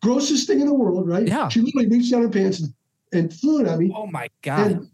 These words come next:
Speaker 1: so, and I'm like, and I'm like, "Doc, I, you know," and he goes, "You don't understand. That is lethal force. If that, if that infectious material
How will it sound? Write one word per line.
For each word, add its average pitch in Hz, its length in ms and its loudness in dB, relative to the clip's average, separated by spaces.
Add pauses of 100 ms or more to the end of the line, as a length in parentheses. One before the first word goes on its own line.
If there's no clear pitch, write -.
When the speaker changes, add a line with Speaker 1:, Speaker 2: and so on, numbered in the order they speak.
Speaker 1:
so, 240 260 0
and 233 220 2
I'm 226 160 2
like, 208 260 0 (180)
and 208 80 0
I'm 220 100 2
like, 208 180 2
"Doc, 262 320 0
I, 220 140 2 (100)
you 233 140 2
know," 196 240 -2 (120)
and 202 100 2
he 208 60 2
goes, 202 360 0
"You 220 140 2
don't 302 160 2
understand. 233 640 0 (220)
That 208 420 0
is 208 340 2
lethal 214 460 2
force. - 520 -6 (260)
If 202 260 0
that, 262 400 0 (320)
if 170 240 -4
that 233 440 0
infectious 220 560 0
material 175 540 0